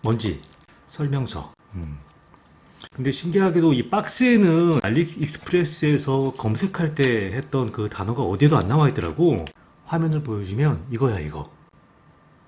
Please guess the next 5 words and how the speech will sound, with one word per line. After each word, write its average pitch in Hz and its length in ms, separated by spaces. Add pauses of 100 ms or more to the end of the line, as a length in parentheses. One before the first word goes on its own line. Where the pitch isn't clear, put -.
(800)
여기에도 170 760
상품명이 196 540
딱 170 140
안 92 100
나왔어. 101 580